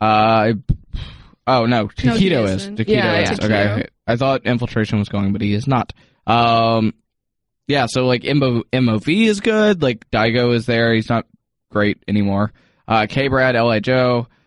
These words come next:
Speaker 1: Like, there's a good list of people in this, on, like, this entrance list. But overall, there's just, like, overall, it, it just doesn't, season two just seems really hard to shoot in the dark with, basically.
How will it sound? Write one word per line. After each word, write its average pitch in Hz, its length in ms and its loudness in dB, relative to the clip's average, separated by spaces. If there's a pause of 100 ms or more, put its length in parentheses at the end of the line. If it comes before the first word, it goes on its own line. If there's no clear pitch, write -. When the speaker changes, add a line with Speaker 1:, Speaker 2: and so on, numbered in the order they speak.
(100)
Speaker 1:
Like, 151 100 -2
there's 285 160 0
a 392 60 -4
good 185 300 -2
list 147 360 -2
of 113 60 4
people 117 300 0
in 107 100 2
this, 101 260 -4 (100)
on, 110 320 0 (120)
like, 104 340 -2 (360)
this 113 220 -2
entrance 147 420 -2
list. 175 380 -2 (560)
But 127 240 0 (260)
overall, 185 580 2
there's 120 280 0
just, - 240 -8
like, 113 400 -2 (1300)
overall, 185 460 2
it, 127 220 0
it 131 100 -2
just 135 240 -4
doesn't, 143 340 0 (280)
season 175 400 0
two 170 160 2
just 139 200 -4
seems 123 200 0
really 120 220 2
hard 117 160 -2
to 110 60 -4
shoot 117 240 -4
in - 60 -8
the 101 60 -4
dark 95 280 -8
with, - 280 -16
basically. - 520 -12